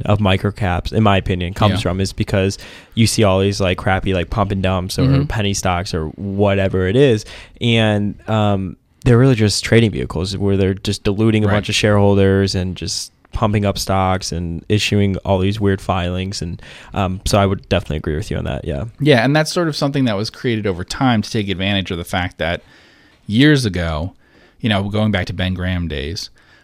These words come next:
Speaker 2: um, a lot of stocks went public at the same basic price, right?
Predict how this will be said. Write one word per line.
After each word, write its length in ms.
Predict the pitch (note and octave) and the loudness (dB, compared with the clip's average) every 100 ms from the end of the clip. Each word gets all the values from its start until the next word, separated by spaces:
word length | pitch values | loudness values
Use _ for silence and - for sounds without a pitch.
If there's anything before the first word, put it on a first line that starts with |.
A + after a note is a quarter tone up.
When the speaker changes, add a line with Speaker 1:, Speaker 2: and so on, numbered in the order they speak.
| - | -8
Speaker 2:
um, 480 | G#2+ F#2+ F#2 F2+ - | -4 -2 -2 -4 -6
a 80 | - | -2
lot 160 | C3 C3+ | 0 0
of 60 | |
stocks 240 | - A2 - | 0 -2 0
went 100 | G2+ | 0
public 260 | F2+ E2+ | -2 -4
at 80 | C#2 | -4
the 60 | - | -6
same 380 | E2 D#2 D#2 - | -4 -6 -8 -8
basic 260 | F2 E2 - | -6 -6 -6
price, 340 | B1 - - | -8 -8 -8
right? 220 | - F2 | -6 -6